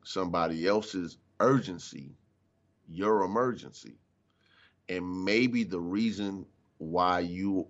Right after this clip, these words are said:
are saying yes, even though you don't want to, is because you're afraid of compromising the relationship. And I'm saying the relationship is already compromised. It's already compromised.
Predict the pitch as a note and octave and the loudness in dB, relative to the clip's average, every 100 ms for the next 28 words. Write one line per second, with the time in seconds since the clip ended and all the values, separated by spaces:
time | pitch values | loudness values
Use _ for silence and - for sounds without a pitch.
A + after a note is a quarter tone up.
0 | - D#2 D#2 - - G#2 F2+ E2+ E2+ G#2 | -4 0 2 2 0 0 0 -2 0 2
1 | A2 D#2 D2+ - _ - G2+ F#2+ F2+ F2+ | 4 2 -4 -14 _ -8 -6 -4 -2 -2
2 | F2 F2 F2+ E2+ D#2 E2 A#2+ C#3 - F2 | 0 -2 -2 0 0 2 4 4 2 -4
3 | D2+ E2 D#2+ D#2+ - E2+ E2 D#2+ F2+ D#2+ | -4 -4 -6 -6 -2 2 2 0 0 0
4 | - - A#2+ A2 F2 E2+ F2 - F2+ F2 | 0 4 4 4 0 -4 -8 -2 -2 -2
5 | D#2+ E2 E2 D#2 D#2+ D#2 F2 B2+ C#3 - | -2 0 -2 -4 -6 -2 2 2 2 -6
6 | - - - _ _ - F2 C#3+ - G#2+ | -10 -12 -16 _ _ -2 0 2 2 0
7 | G2+ G2+ A2+ B2+ B2+ B2 A#2+ B2+ B2 B2 | 0 0 2 2 0 -6 -4 0 2 4
8 | D3+ D3+ - G2 E2 D#2 C2 G1+ - - | 2 0 -2 -4 -2 -4 -4 -6 -12 -20
9 | - _ _ _ _ _ _ _ _ _ | -20 _ _ _ _ _ _ _ _ _
10 | _ _ _ _ _ _ _ _ _ _ | _ _ _ _ _ _ _ _ _ _
11 | _ _ _ _ _ _ _ - - A#2 | _ _ _ _ _ _ _ -8 4 6
12 | A#2 B2 D3 C#3+ G2+ E2+ C#2+ C#2 G1+ G1+ | 6 4 2 0 -4 -4 -6 -8 -10 -12
13 | - - _ | -20 -20 _